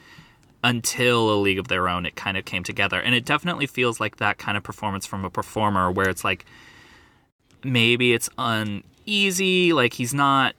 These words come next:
taking a direct tack. It's very much like the movie is doing, where it's kind of trying to balance things that don't really work.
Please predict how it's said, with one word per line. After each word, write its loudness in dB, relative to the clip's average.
taking -2
a 0
direct 0
tack. -2
It's -4
very 2
much 0
like 2
the -2
movie 0
is -2
doing, -2
where -2
it's -8
kind -6
of -10
trying -6
to -8
balance -2
things -8
that -6
don't -6
really 0
work. -4